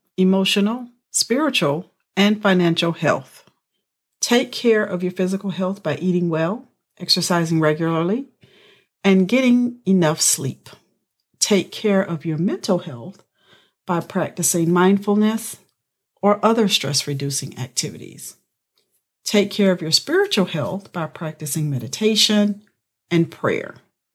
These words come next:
Take care of your financial health by intimately knowing your financial situation, managing your money, and living within your means. Step six,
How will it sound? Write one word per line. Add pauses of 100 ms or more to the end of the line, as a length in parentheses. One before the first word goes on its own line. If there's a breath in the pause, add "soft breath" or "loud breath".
(420)
Take
care
of
your
financial
health (840)
by
intimately
knowing
your
financial
situation, (600)
managing
your
money, (680)
and
living
within
your
means. (800)
Step
six,